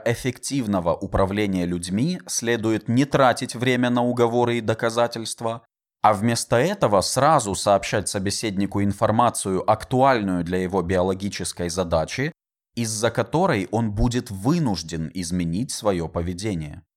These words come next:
Вышесказанное в равной степени актуально для любых форм агитации, в том числе политической.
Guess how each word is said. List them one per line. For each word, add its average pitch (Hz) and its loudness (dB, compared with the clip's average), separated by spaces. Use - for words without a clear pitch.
Вышесказанное 113 0
в 85 -4
равной 160 4
степени 165 0
актуально 143 2
для 120 0
любых 123 2
форм 139 0
агитации, 120 0
в - -14
том 160 0
числе 98 -2
политической. - -6